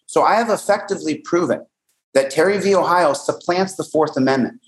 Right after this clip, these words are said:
which means that this Supreme Court, an unelected court, has completely failed in their mission. Both Tennessee versus Garner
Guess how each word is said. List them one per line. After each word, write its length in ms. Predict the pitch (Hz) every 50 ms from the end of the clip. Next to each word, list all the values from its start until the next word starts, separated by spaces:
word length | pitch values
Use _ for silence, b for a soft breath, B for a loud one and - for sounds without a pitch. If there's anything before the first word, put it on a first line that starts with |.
| b b b
which 240 | - 156 151 - -
means 300 | 208 240 262 233 190 120
that 200 | - - - -
this 220 | - 214 214 -
Supreme 300 | - 226 - - 214 208
Court, 340 | 196 - - 196 175 - -
an 140 | - - - -
unelected 540 | 127 160 180 175 175 170 170 - - - -
court, 360 | - - - - - - - _ _ _ _ _ _ _ -
has 200 | 127 117 - -
completely 760 | - 143 127 127 - 165 175 - - 160 147 135 - - _ _ - - - -
failed 320 | - 160 165 156 135 113 113
in 100 | 110 110
their 140 | 107 101
mission. 300 | 104 107 101 - - - _ _ _ _ _ _ _ _ _ _ _ _ _ _ _
Both 380 | - - 147 196 233 220 - -
Tennessee 320 | 190 185 202 196 - 208
versus 300 | - 185 185 - 160 147
Garner 460 | - 147 165 185 156 110 92 - -